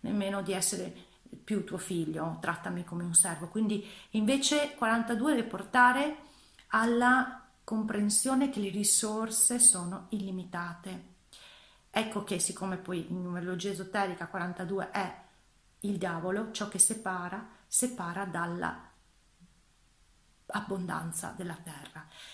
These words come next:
E il quarantasei era quel numero che poi parla dello spingere verso l'alto. Se cambi questa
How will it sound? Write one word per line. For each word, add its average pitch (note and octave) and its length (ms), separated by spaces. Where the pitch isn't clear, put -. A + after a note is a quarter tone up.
E C4 100
il B3 100
quarantasei B3 960
era G#3 200
quel A#3+ 180
numero G3+ 400
che F#3+ 340
poi F3+ 240
parla F#3 360
dello F3+ 380
spingere F3+ 840
verso E3 360
l'alto. E3 420
Se - 400
cambi A#3+ 600
questa F#3+ 420